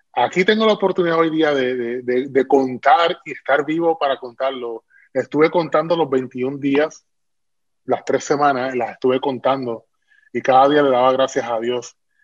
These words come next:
Y todos los días decía, "Wow, tengo una oportunidad de vivir". Y añoraba mucho, deseaba mucho ver el sol. Algo tan sencillo como eso, porque yo estaba cincuenta y un días dentro de una habitación, acostado en una camilla,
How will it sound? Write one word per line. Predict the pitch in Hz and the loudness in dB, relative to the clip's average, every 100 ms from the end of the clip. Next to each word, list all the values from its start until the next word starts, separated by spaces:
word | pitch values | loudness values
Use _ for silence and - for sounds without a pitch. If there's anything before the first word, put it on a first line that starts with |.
| _ | _
Y | 123 | -6
todos | 127 135 | -2 -2
los | 135 | 2
días | 135 | 0
decía, | 131 139 117 | 0 -2 -2
"Wow, | 117 131 - 113 - | 2 4 4 2 -6
tengo | 120 131 | -10 -8
una | 143 | -8
oportunidad | 135 139 135 135 135 | -4 -6 -6 -8 -4
de | 131 | -2
vivir". | 113 113 123 113 _ _ _ _ _ _ _ | -2 -4 -4 -6 _ _ _ _ _ _ _
Y | 147 147 | 2 4
añoraba | 151 151 151 156 175 175 | 2 2 2 4 4 0
mucho, | 180 185 - 143 135 | -4 -10 -8 -8 -6
deseaba | 135 - 143 156 165 | -10 -8 -6 -6 -6
mucho | 175 - 143 | -10 -8 -6
ver | 139 | -4
el | 160 | -6
sol. | - 139 139 143 _ _ _ | -6 -6 -6 -10 _ _ _
Algo | 143 185 175 170 | -6 0 0 2
tan | 170 | 0
sencillo | 160 156 - 175 170 | 0 -4 -4 -4 0
como | 156 147 | 0 0
eso, | 151 - 127 _ _ _ | -4 -6 -8 _ _ _
porque | 135 139 | -2 -2
yo | |
estaba | 131 170 | 2 0
cincuenta | 170 180 170 165 147 | 0 -4 -4 -2 -4
y | |
un | 151 151 | -4 -4
días | 170 160 | 0 0
dentro | 143 143 160 | -2 -4 -4
de | |
una | 160 | -2
habitación, | 156 143 120 135 151 135 _ _ _ _ - | -2 -2 -4 -6 -8 -10 _ _ _ _ 0
acostado | 135 123 - 127 | 0 0 2 4
en | 127 | 4
una | 151 143 | 2 0
camilla, | 139 120 156 151 123 - | 0 -2 -4 -2 -2 -2